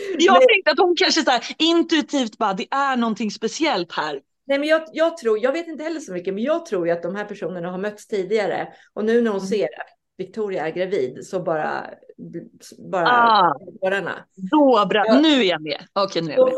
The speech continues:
Speaker 2: förstår jag att det här är inte vanligt så här, lyck-, åh, du är gravid, lyckotår, utan det här är så här, du har kämpat, eh, tårar,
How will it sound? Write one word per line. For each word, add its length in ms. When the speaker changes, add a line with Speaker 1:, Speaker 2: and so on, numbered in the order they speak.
Speaker 2:
förstår 260
jag 220
att 100
det 60
här 120
är 60
inte 180
vanligt 380
så 80
här, 320
lyck-, 240
åh, 240
du 60
är 40
gravid, 260
lyckotår, 300
utan 120
det 80
här 180
är 60
så 120
här, 400
du 220
har 100
kämpat, 580
eh, 180
tårar, 440